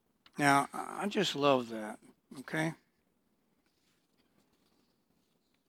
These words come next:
You see, God absolutely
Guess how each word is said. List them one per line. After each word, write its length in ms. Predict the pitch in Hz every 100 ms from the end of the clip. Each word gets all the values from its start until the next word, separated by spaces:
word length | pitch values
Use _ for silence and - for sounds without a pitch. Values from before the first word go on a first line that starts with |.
| _ _ - _ _ _ _ _ _ _ _ _ _ -
You 100 | 147
see, 640 | 147 202 185 160 - - -
God 600 | 220 247 202 165 156 147 - - _ _ _ _ _ _ _ _ _ _ _ _ _ _ -
absolutely 960 | 175 196 175 - 160 160 156 143 135